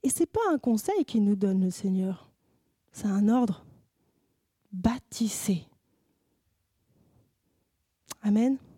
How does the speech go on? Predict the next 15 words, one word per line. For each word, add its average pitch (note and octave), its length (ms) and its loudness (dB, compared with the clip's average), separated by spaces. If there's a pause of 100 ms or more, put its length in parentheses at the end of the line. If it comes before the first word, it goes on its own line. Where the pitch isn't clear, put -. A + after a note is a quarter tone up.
(760)
Et B3+ 120 4
cela B3+ 320 2
doit A#3 180 2
être A#3+ 300 2
notre A3+ 320 2
priorité. G#3 720 0 (300)
Alors D4 300 4
Dieu E4 380 6
nous D#4 140 6
dit C4+ 220 4
à C#4 120 4
nous C#4+ 180 6
aussi C#4+ 360 4
ce - 140 -2
matin, A3 360 2